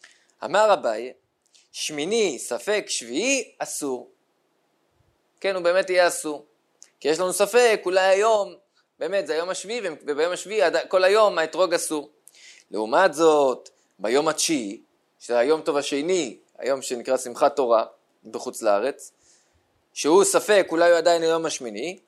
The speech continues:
אז הוא יהיה מותר. כי הרי כל מה שהיה אסור ביום השמיני זה רק מספק, אז ביום התשיעי זה כבר מותר.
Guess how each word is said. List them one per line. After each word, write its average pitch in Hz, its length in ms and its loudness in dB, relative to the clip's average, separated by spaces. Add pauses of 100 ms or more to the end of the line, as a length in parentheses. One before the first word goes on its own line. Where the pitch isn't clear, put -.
(100)
אז 226 240 0
הוא 208 100 -6
יהיה 202 160 -6
מותר. 170 400 0 (260)
כי 143 80 -2
הרי 190 560 0 (1600)
כל 185 160 2
מה 196 120 2
שהיה 180 380 4
אסור 175 240 -4
ביום 170 240 2
השמיני 180 300 -8
זה 147 80 -2
רק 175 180 4
מספק, 214 580 2
אז 160 100 -8
ביום 202 180 -10
התשיעי 240 300 -8
זה 214 80 -6
כבר 185 160 0
מותר. 165 360 -2